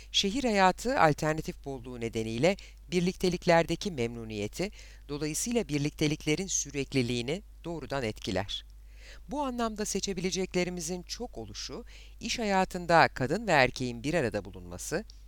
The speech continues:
eldekinin kıymetini sorgulamamıza neden olur.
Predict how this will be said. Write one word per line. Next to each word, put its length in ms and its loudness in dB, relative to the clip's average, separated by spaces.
eldekinin 580 0
kıymetini 580 -6
sorgulamamıza 800 -6
neden 300 -4
olur. 380 -10